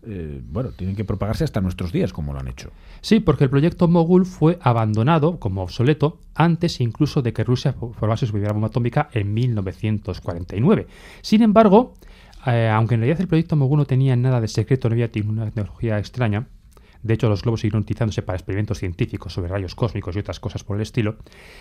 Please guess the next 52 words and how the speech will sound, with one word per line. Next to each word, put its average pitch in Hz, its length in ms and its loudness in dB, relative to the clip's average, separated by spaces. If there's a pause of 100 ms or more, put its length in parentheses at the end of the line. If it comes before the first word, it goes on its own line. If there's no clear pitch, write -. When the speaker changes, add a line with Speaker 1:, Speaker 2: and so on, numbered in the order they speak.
(340)
Speaker 2:
todo 196 200 6
el 190 80 4
proyecto 170 340 2
Mogul 123 260 2
siguió 143 300 0
siendo 160 340 0
mega 170 320 2
ultra 180 300 0
super 165 320 0
secreto. 165 500 2
O 87 40 -8
sea, - 180 -6
te - 80 -8
lo, 98 60 -8
como 98 120 -4
tú, 117 160 -4
como 107 220 0
tú - 80 -2
acabas 117 220 2
de 113 80 2
decir, 185 300 2 (560)
eh, 117 220 4
los 110 220 2
militares 151 300 2
son 139 180 -2
a-, 139 180 0
y 117 180 0
aficionados, 131 720 -2
demasiado 120 340 -2
aficionados 143 520 0
al 117 140 2
hipersecretismo. 110 880 -2 (180)
Speaker 1:
Ujú. 92 340 -4 (120)
Speaker 2:
Y 127 520 0 (220)
a 131 100 -2
finales 208 200 0
de 180 60 -2
mil 190 100 2
novecientos 160 320 0
cincuenta, 131 920 2
la 101 80 0
década 113 160 -2
de - 20 -2
los 110 80 -8
cincuenta, 120 500 -4
el 113 140 0
tema 151 260 0
de - 100 -4
Roswell 123 300 0
está 117 200 -4
completamente 92 600 -6
olvidado, 113 540 0